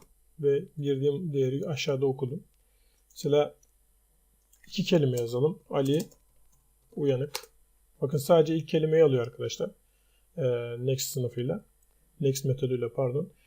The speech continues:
Ben ne yapacağım? Tüm satır almak istiyorsam ne yapmam gerekiyor? Bu sefer next line kullanıyorum arkadaşlar. Next line'la da tüm satırı alabiliyorum.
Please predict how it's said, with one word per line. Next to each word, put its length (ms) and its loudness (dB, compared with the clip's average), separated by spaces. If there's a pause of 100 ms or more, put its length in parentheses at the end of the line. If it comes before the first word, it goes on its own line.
(200)
Ben 180 8
ne 40 6
yapacağım? 400 2 (300)
Tüm 180 2
satır 300 2
almak 300 6
istiyorsam 400 -2
ne 40 -2
yapmam 300 -6
gerekiyor? 380 -4
Bu 60 -6
sefer 240 4
next 460 -2 (180)
line 340 2 (800)
kullanıyorum 500 -10
arkadaşlar. 480 -10
Next 360 0
line'la 320 2
da 180 -4
tüm 200 0
satırı 320 0
alabiliyorum. 560 2